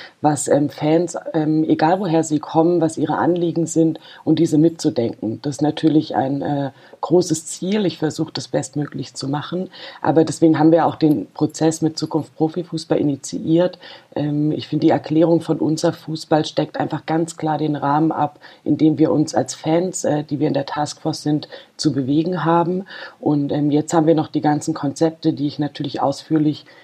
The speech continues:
gelesen habe und auch noch mal diskutiert habe mit den Menschen, die sie erarbeitet haben. Und da werde ich auch immer wieder rückfragen. Ich würde mich auch total freuen, da Rückmeldungen zu bekommen.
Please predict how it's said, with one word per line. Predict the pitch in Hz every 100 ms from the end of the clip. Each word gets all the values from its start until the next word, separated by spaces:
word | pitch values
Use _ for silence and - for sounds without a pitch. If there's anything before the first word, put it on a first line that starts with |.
| _
gelesen | 165 160 175 160 156 151
habe | 147 147 151
und | - -
auch | 131
noch | 135 151
mal | 143
diskutiert | 139 - 156 - 147
habe | 143 131
mit | 135
den | 147
Menschen, | 139 143 -
die | 143
sie | 139 143
erarbeitet | 127 - 139 151 143 139 147
haben. | 151 151 139 - - -
Und | 139
da | 147
werde | 147 147
ich | 127
auch | 127
immer | 156 160
wieder | 151 147 135
rückfragen. | 160 - - 120 120 127 127
Ich | - -
würde | 135
mich | 139 123
auch | 127
total | 156 - 147
freuen, | 147 - 151 175 160
da | 147
Rückmeldungen | 147 151 147 135 139
zu | - 127
bekommen. | 127 - 139 151 165